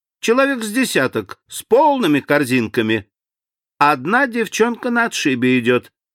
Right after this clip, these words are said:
годов так восемнадцати. Платьишко на ней синее, платок на голове синий и пригожая,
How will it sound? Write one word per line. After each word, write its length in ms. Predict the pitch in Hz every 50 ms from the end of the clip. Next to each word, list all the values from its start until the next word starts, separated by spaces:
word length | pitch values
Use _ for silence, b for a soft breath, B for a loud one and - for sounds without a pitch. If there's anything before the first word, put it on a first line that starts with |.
| _
годов 360 | - - 131 139 196 214 175 -
так 280 | - 180 175 - - _ _ _ _ _ _ _
восемнадцати. 1200 | - 110 143 165 - - 190 190 180 151 127 113 104 98 - - 107 98 - - 107 95 - _ _ _ _ _ _ _ _
Платьишко 640 | - 127 139 160 175 180 - 185 180 160 - - 175
на 140 | 170 165 160
ней 360 | 156 156 151 143 117 98 - _
синее, 880 | - - - - 147 151 151 151 156 160 170 170 170 185 196 214 220 214 _ _ _ _ _ _ _ _ _ _ -
платок 500 | 143 160 165 156 - 180 190 180 - -
на 140 | 160 151
голове 580 | 135 123 139 139 135 131 127 123 120 113 98 - _ _ _
синий 840 | - - - - - 143 143 143 143 147 180 208 214 214 202 - _ _ _ _ _ _ _ _ _
и 260 | 139 160 175 185 185
пригожая, 2000 | 185 - 196 202 214 220 220 220 220 202 202 247 254 247 240 220 196 180 165 151 160 156 156 151 147 143 147 143 139 135 135 131 131 127 131 131 131 127 120 -